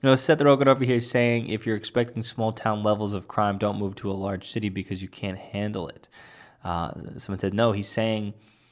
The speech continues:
that because he's part of the point five percent that he doesn't feel any economic impact for fifteen break-ins, that nobody else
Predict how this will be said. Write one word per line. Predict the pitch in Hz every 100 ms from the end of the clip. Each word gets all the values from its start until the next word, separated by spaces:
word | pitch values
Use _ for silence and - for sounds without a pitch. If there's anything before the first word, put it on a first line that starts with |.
| _ _ -
that | 107 107
because | 101 - 117 107
he's | 101 98
part | - 113 113
of | 107
the | 101
point | - 117 110 -
five | - 104 104 101
percent | - - - 147 127
that | 104
he | 98
doesn't | 110 104 101
feel | - 120 113 -
any | 110 -
economic | 104 101 98 98 98
impact | - 123 117 87 85
for | 95
fifteen | 90 113 117 113 98
break-ins, | 101 120 131 95 87
that | 98 95
nobody | 98 107 110 104
else | - 120 117